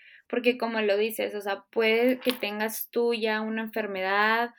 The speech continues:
o kilitos de más, o tengas una meta de que, ah, quiero bajar de peso para esta fecha, o simplemente, eh, no sabes por dónde empezar para poder cambiar tus hábitos alimentarios, o quieres empezar a aprender más sobre cómo alimentarte.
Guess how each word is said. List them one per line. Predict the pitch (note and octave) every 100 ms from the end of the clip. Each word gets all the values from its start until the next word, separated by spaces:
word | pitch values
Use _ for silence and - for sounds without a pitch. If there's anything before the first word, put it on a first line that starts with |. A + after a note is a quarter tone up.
| _ _ _
o | G#3 G#3 G3+
kilitos | - G#3 G3+ G#3
de | G3+
más, | G3 G#3+ A3+ A3+ A#3+
o | A#3+ G#3+
tengas | G#3 G#3 G#3+
una | A3 A3
meta | G#3+ G#3+ C4 C#4 C#4 -
de | G#3 G3+
que, | G#3
ah, | A3 A3+ G#3+
quiero | A3
bajar | A3+ G#3
de | G#3
peso | G#3 G#3+ A3+
para | A3 G3+
esta | G3 G3 -
fecha, | - A#3+ A#3+ B3 B3 - -
o | A3+
simplemente, | A#3 A3+ A#3+ A#3+ A#3 A#3+ A#3+ A#3+ A#3+ A#3+ - A3
eh, | A3
no | G#3+
sabes | A3+ A3+ A#3
por | - A3
dónde | G#3 G3+ G#3+
empezar | B3 G#3+ G3+ G#3+ G#3+ A3
para | A#3 A3 -
poder | G3 G3
cambiar | G3+ G3+ G3+
tus | - G#3
hábitos | G#3 G#3+ G#3+ G#3+
alimentarios, | G3+ F#3+ F#3 - A#3 B3 B3 B3 B3 - - - _ _
o | - G#3+ G#3 G3+ G3+
quieres | - G#3 G#3 A3
empezar | A3+ G#3+ G#3 G3
a | G3+ G3+
aprender | - G3 G3 G3+ G#3+
más | G#3+ G3+ G3+
sobre | G#3+ G3+ G3
cómo | G3 F#3+
alimentarte. | G3 G3 F3 F#3 A3+ A#3+ B3 B3 A#3+ A#3+